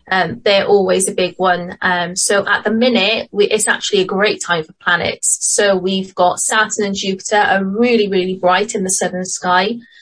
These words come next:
Um, Jupiter in particular, Jupiter is the brighter of the two, but you'll see kind of reasonably low on the southern horizon, you see what looks like a really, really bright star. And that will be Jupiter.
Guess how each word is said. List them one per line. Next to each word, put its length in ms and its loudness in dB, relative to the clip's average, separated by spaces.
Um, 220 0
Jupiter 480 0
in 140 0
particular, 560 -2
Jupiter 400 -2
is 140 -2
the 100 -12
brighter 460 -2
of 120 -10
the 80 -12
two, 300 0
but 140 0
you'll 120 -2
see 380 0
kind 240 0
of 160 0
reasonably 600 2
low 220 4
on 100 0
the 60 0
southern 320 -2
horizon, 460 2
you 60 0
see 300 -4
what 220 0
looks 300 -2
like 160 0
a 80 0
really, 280 -2
really 180 -6
bright 240 -2
star. 400 -2
And 140 -4
that 200 0
will 120 0
be 120 -4
Jupiter. 680 -6